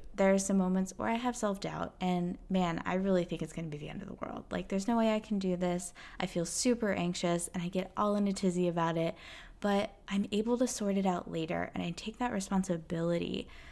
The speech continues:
to say, like, "Oh, these thoughts were causing these feelings." So I'm gonna really dig into, like,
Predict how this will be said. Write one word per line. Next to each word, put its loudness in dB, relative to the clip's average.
to -4
say, 2
like, -2
"Oh, 6
these -4
thoughts 2
were -4
causing 2
these -4
feelings." -8
So 0
I'm 2
gonna 8
really 2
dig 2
into, 4
like, -2